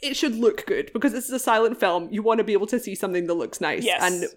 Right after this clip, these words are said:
Speaker 1: you can all judge for that with your own eyes.
Speaker 2: Yes. But that should be really fun. It is kind of bonkers to think that, like, the art of cinema is obviously more than a hundred years old. It's, like, late nineteenth century. You get the little short,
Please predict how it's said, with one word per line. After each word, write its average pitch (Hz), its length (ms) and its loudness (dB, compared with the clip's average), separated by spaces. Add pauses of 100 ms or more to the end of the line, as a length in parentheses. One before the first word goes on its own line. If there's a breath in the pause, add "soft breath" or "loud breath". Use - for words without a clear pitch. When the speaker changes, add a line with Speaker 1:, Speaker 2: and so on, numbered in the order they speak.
(140)
Speaker 1:
you 226 240 -2
can 254 100 2
all 220 120 4
judge 196 260 2
for 190 100 -2
that 170 180 4
with 175 120 -6
your 160 120 -2
own 135 100 -2
eyes. - 120 -4
Speaker 2:
Yes. - 600 -8 (280)
But 240 140 -4
that 208 140 0
should 233 120 -10
be 233 80 -6
really 180 200 -4
fun. 180 480 -10
It 220 100 0
is - 380 -4 (260)
kind 247 320 2
of 262 240 0 (500)
bonkers 214 500 0
to 233 80 -10
think 196 340 -6
that, 208 240 0 (100)
like, 208 240 -2
the - 140 -4
art 190 160 -2
of 208 80 -8
cinema 190 540 -6 (200)
is - 480 -4 (480)
obviously 277 400 4
more 240 220 0
than 220 80 -4
a 208 60 0
hundred 196 220 -2
years 196 200 -4
old. - 180 0
It's, 202 120 -8
like, 196 140 -4
late 196 200 -4
nineteenth 190 320 -6
century. 190 400 -6
You 202 80 -12
get - 160 -10
the 202 100 -8
little 202 220 -6
short, - 280 -4